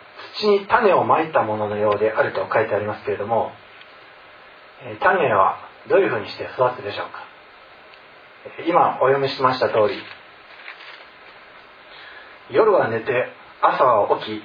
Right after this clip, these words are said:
そうこうしているうちに種は芽を出して育ちます。そして、どのようにしてか人は知りません。えー、今だいぶ科学が発達しているんですけれども、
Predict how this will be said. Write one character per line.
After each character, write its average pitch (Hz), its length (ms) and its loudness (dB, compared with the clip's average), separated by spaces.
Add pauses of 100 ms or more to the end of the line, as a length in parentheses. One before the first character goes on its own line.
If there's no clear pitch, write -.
(460)
そ 240 140 4
う 220 80 -2
こ 123 200 2
う - 20 -2
し - 100 -8
て 143 100 0
い 139 40 4
る 139 100 4
う - 20 -10
ち - 80 -8
に 147 260 -2 (220)
種 127 200 -2
は 95 200 -2 (400)
芽 143 140 4
を 110 60 4
出 101 120 4
し - 100 -8
て 135 240 2 (160)
育 - 60 -6 (120)
ち - 80 -12
ま 90 180 -8
す。 - 40 -20 (1040)
そ 147 100 0
し - 80 -6
て、 151 300 2 (720)
ど 214 120 4
の 262 80 0
よ 208 120 4
う 151 60 -2
に 131 80 -6
し - 60 -8
て 120 180 -2
か 95 280 0
人 - 180 -2
は 120 260 2 (100)
知 - 60 -10
り 120 60 -8
ま 113 160 0
せ 113 80 -2
ん。 101 140 -6 (1000)
え 110 580 -6
ー、 175 40 -4
今 139 300 2
だ 151 100 4
い 185 40 0
ぶ 180 100 0
科 196 120 2
学 170 240 2
が - 80 -2
発 117 160 -4
達 123 260 -2
し - 40 -12
て 139 60 -2
い 127 60 0
る 120 80 -6
ん - 20 -10
で 104 120 -10
す - 60 -14
け - 80 -4
れ 104 60 -2
ど 101 60 -6
も、 98 220 -4